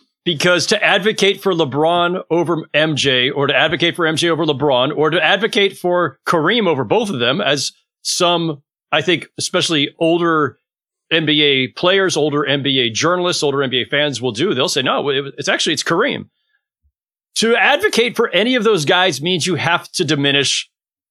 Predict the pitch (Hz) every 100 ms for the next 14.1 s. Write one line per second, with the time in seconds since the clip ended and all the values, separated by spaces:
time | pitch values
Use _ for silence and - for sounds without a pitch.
0 | _ - 147 170 214 127 90 - 147 156
1 | 156 - 240 160 - 135 185 147 139 180
2 | 208 - 190 185 170 131 127 143 139 156
3 | _ _ _ _ - 160 170 156 131 131
4 | - 143 120 131 - - _ _ _ _
5 | _ - - 190 165 175 208 196 - -
6 | 175 185 - 170 160 170 139 127 - 175
7 | 180 185 151 143 165 - - 160 151 139
8 | - - - - 170 - - 165 143 113
9 | 208 175 127 143 - _ - 151 165 233
10 | - - 185 175 - 220 185 - _ _
11 | _ _ - 165 135 185 180 165 - 202
12 | 208 147 151 151 151 147 214 135 147 151
13 | 185 170 170 - 185 262 208 120 120 135